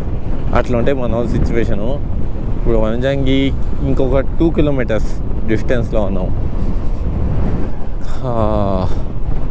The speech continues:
కానీ వనజాంగి ట్రెక్కింగ్ మాత్రం అదిరిపోతూనే అంటున్నారు. చూద్దాం, ఎక్కడ ఆ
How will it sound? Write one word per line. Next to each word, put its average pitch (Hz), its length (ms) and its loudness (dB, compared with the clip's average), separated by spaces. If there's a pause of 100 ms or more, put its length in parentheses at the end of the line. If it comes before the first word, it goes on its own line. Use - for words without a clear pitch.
(160)
కానీ 113 200 0 (140)
వనజాంగి 127 560 0
ట్రెక్కింగ్ 123 460 0
మాత్రం 120 280 0 (1400)
అదిరిపోతూనే 117 720 0 (100)
అంటున్నారు. 104 480 0 (600)
చూద్దాం, 120 300 0 (1700)
ఎక్కడ 113 220 0 (340)
ఆ 117 40 0